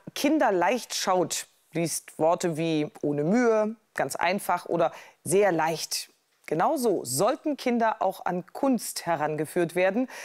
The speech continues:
Deswegen ist beim neuen Projekt der Kulturstiftung Sachsen-Anhalt Kinderleicht der Name Programm. Tino Wiemeyer hat mal geschaut, was sich dahinter genau verbirgt.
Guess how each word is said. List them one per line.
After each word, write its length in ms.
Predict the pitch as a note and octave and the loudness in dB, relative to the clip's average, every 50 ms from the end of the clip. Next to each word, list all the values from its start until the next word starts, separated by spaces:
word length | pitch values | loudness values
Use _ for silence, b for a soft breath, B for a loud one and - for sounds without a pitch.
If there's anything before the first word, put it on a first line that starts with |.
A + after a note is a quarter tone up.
| B B B B B | B B B B B
Deswegen 520 | - G#3 G#3 - - E3 D#3 - D3+ D3 D3 | 0 0 2 2 0 0 -2 0 -2 -4 -4
ist 360 | - - D#3 - - - - | -2 -4 -4 -4 -6 -4 -2
beim 320 | - D#3+ D#3+ D#3 D#3 D#3 | 0 2 2 2 0 0
neuen 320 | D#3 D#3 D#3+ F3+ G#3+ C#4 D4+ | 0 0 2 2 0 0 -2
Projekt 560 | - - F3+ D#3+ E3 F#3+ - - - - - | -2 -2 0 2 0 0 -2 -4 -10 -4 0
der 220 | F#3+ F3+ E3+ E3 | 2 2 2 2
Kulturstiftung 760 | D#3+ - F3 - - D#4+ E4+ - - E4 D4+ - - C4 B3 | 0 -2 -6 -2 -2 -2 -2 -2 -2 -2 -4 -2 -2 -2 0
Sachsen-Anhalt 920 | A3 G#3 G3+ - - - F3+ - - G3 F#3 C#3+ - - - - - - - _ - | 0 0 -2 -2 -4 -6 -4 -4 -2 -4 -4 -4 -6 -8 -10 -10 -12 -14 -14 _ -2
Kinderleicht 800 | - C#4+ D#4 E4+ E4 E4 C#4 A3 F#3+ F#3+ G3+ F#3+ - - - _ _ _ _ - | 0 0 2 2 2 2 2 2 2 0 0 -4 -8 -14 -16 _ _ _ _ -2
der 100 | D#3+ D3 | 0 2
Name 300 | D3 D3+ D#3 D#3+ D#3 D3+ | 2 2 2 2 0 -2
Programm. 460 | - - A3+ A3 - - D3 - - B B B B B B B B | -2 -2 -2 0 0 0 -2 -2 -4 B B B B B B B B
Tino 280 | - - A3 G#3 G3+ F3+ | -2 2 2 4 4 4
Wiemeyer 400 | G3 G3+ F#3 F3 D#3+ D3+ D3 D3 | 4 4 4 4 4 2 2 0
hat 140 | D3+ - - | 0 -2 0
mal 120 | D#3 D3+ | 0 0
geschaut, 420 | D3+ D3 - - E3 E3+ D#3+ - - | 0 0 0 0 0 0 0 -4 -6
was 240 | - D#3+ F3 E3 - | -2 -2 -2 -2 -2
sich 100 | F3 D#3+ | -6 -4
dahinter 400 | - D#3+ D3 D3+ D3+ C#3+ D3+ D3 | -2 -2 0 0 0 0 0 0
genau 240 | D#3 F#3 F#3+ E3 C3 | 2 2 2 2 0
verbirgt. 640 | - - C#3 C3 - - - - - - - - | 0 -2 -2 -2 -2 -4 -4 -6 -8 -10 -10 -10